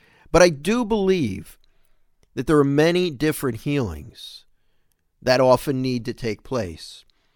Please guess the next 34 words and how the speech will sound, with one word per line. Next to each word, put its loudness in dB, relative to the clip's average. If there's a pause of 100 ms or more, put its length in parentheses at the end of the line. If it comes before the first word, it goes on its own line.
(600)
He's -2
going 0
to -8
answer -4
the -10
prayer -4 (1300)
with 0
the -2
appropriate -2
healing. -2
Maybe 0
the -4
person 0
needs -6
a -6
spiritual -4
healing. -8 (840)
Maybe 2
they 2
need 2
an 2
emotional -4
healing. -16 (1120)
Maybe 0
the 2
physical -2
ailment 0
is -4
helping 0
them -2
stay -4
close -6
to -10
Jesus. -10